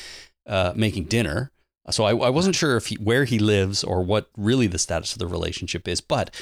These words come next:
what I was gonna say is at one point they're in there, Silas and mentions Huck to Dennis. He u-, she, he uses the name Huck, but Dennis doesn't seem to recognize that name.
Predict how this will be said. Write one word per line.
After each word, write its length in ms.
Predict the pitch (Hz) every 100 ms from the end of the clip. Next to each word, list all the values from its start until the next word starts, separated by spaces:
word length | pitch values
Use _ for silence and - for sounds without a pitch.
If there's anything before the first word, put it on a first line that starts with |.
| - - -
what 80 | 110
I 20 |
was 100 | -
gonna 160 | 160
say 320 | 123 165 156 104
is 160 | 98
at 140 | - 117
one 160 | 160
point 300 | - 139 117
they're 120 | 107
in 160 | 123 135
there, 220 | 80 82
Silas 520 | - 98 110 113 -
and 360 | - 98 95 76 _ _
mentions 640 | 101 120 185 - 85 71 -
Huck 380 | 78 69 - - _ _ -
to 60 |
Dennis. 540 | 82 82 71 71 - -
He 140 | 120
u-, 340 | 110 151 214 -
she, 240 | - 135 -
he 100 | 131
uses 460 | 113 196 226 147
the 100 | 127
name 280 | 127 214 131
Huck, 340 | 69 57 - - - - _
but 140 | 104
Dennis 260 | - 143 165
doesn't 260 | 131 127 -
seem 200 | 127 113
to 100 | 90
recognize 840 | 95 139 165 117 85 85 78 - - _
that 180 | 101 87
name. 440 | 82 131 90 -